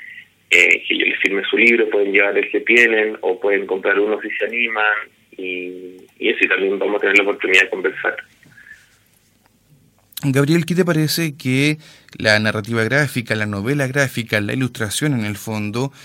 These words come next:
Speaker 2: se esté también ganando un espacio cada vez mayor dentro de la literatura nacional, eh, un espacio bien relevante además este, este último tiempo,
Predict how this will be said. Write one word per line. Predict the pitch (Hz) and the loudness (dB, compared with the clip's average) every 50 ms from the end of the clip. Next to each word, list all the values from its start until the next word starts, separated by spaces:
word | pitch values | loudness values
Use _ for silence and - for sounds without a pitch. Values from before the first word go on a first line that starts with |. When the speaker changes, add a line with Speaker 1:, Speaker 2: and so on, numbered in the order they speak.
| - - _ | -20 -20 _
Speaker 2:
se | - - - | -12 -10 -10
esté | 101 - _ 120 120 120 120 120 | -10 -6 _ -2 0 2 2 0
también | 117 - 113 110 107 117 120 120 | 0 0 -2 -2 0 0 0 0
ganando | 117 117 110 117 120 123 120 120 | 0 0 0 0 0 0 0 0
un | 120 117 | -2 -2
espacio | 110 101 - - 120 120 117 110 - - 127 127 127 131 - - - _ _ _ | -4 -4 -4 -2 0 0 0 -2 -2 -2 -2 -2 -2 -4 -8 -14 -20 _ _ _
cada | - 113 113 113 113 113 | -2 0 2 2 2 2
vez | 123 120 110 117 | 2 -2 -2 -2
mayor | 117 107 104 101 104 117 135 147 135 | 0 0 0 0 0 0 0 2 2
dentro | 135 135 139 135 - 127 123 | 0 0 0 0 -2 -2 -2
de | 123 | -2
la | 131 127 | -2 -2
literatura | 123 127 127 123 120 120 123 131 135 131 | -4 -2 -2 -4 -4 -4 -4 -4 -2 -2
nacional, | 127 120 - - 123 120 120 123 135 147 156 156 156 - - - _ _ - | -2 -2 -4 -2 -2 0 2 4 4 2 0 -2 -6 -14 -20 -20 _ _ -8
eh, | - 98 98 95 92 90 87 87 | -4 -2 -2 0 0 -2 -2 -2
un | 87 87 90 - - 60 52 - - - - 62 76 90 101 101 | -4 -4 -4 -6 -6 -8 -10 -10 -12 -12 -12 -10 -8 -6 -6 -6
espacio | 101 98 - 117 110 - - 110 104 101 98 92 87 87 | -6 -6 -6 -4 -4 -4 -4 -2 -2 -2 -2 -4 -4 -4
bien | 95 98 98 113 165 185 | -6 -6 -4 -4 -2 -2
relevante | 175 165 139 123 143 190 175 135 - 107 | 0 0 0 0 0 0 -2 -2 -2 -4
además | 107 107 104 113 113 113 110 - - | -4 -2 -2 -2 -2 -2 -2 -4 -8
este, | 110 - - 113 110 110 110 - - 110 | -10 -8 -6 -4 -4 -2 -4 -4 -6 -10
este | 101 - - 113 | -10 -8 -8 -8
último | 110 - - 117 117 120 113 | -8 -6 -4 -2 -2 -2 -2
tiempo, | 123 127 127 127 123 123 135 135 139 | -2 0 0 -2 -2 -2 -2 -4 -4